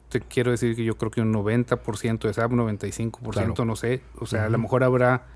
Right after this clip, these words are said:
Speaker 1: personas, colegas en específico, que tienen que ir a revisar servidores, que tienen que ir a revisar fierros, etcétera.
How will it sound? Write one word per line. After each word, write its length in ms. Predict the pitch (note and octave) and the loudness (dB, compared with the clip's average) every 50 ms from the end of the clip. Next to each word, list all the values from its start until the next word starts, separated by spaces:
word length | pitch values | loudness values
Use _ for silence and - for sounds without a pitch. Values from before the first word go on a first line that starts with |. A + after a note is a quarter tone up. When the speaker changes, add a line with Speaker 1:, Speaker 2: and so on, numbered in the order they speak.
| - - | -4 0
Speaker 1:
personas, 520 | - C3 A#2 - C3+ C3 C#3 C#3+ C#3 C3 | 0 2 4 4 4 4 4 4 2 -2
colegas 360 | - - B2+ A#2+ B2+ C3 B2 C#3 | -2 -2 0 2 2 2 4 2
en 60 | C3 | 2
específico, 540 | A#2+ - - B2+ B2 C#3+ C#3 D#3 C#3+ D3+ C3+ | 2 2 0 2 2 2 0 2 2 2 2
que 120 | - C3 | 2 0
tienen 260 | A2+ - B2 A#2+ A#2+ A#2 | 0 0 0 0 0 -2
que 120 | - - | -2 -2
ir 140 | A2+ A2+ A2 | 0 0 0
a 100 | G#2+ G2+ | -2 -2
revisar 420 | G#2 G2+ G2 F#2 - G#2 G2+ G2 | -4 -6 -8 -8 -6 -6 -6 -6
servidores, 600 | - - A2+ G#2+ G2+ A#2 C#3 D#3 D#3+ D3+ C#3+ C3 | -6 -6 -6 -4 -2 2 4 4 4 4 2 0
que 100 | - B2+ | -4 -4
tienen 200 | A2+ A#2+ A2+ G#2+ | -4 -2 -4 -2
que 100 | - - A2 | -2 -4 -6
ir 20 | |
a 20 | G#2 | -4
revisar 280 | - G2 F#2+ - - | -4 -8 -8 -10 -12
fierros, 400 | - - D#3+ D#3 C3+ B2+ A#2 - | 0 2 4 4 4 2 -2 -4
etcétera. 500 | - G2+ - - B2 A2 - C#3 D3+ E3 | -6 -6 -4 -4 -4 -2 0 -2 -2 -2